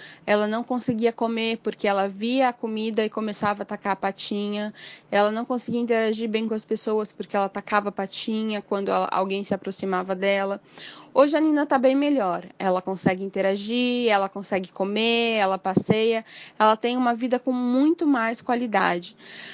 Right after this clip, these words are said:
Mas ela ainda tem muito tratamento pela frente. Ela ainda não está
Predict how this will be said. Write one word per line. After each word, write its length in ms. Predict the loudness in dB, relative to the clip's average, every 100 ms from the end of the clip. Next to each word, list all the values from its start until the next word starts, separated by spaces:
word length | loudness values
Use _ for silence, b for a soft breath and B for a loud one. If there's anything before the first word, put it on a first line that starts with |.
| B
Mas 380 | 2 6 6 4
ela 160 | 4 4
ainda 260 | 2 0
tem 140 | 2 4
muito 420 | 6 6 4 4
tratamento 560 | 4 2 2 0 0 0
pela 220 | 2 2
frente. 460 | 2 0 0 -4
Ela 100 | 0
ainda 240 | 0 0 0
não 240 | 0 -2
está 520 | -4 2 4 4 2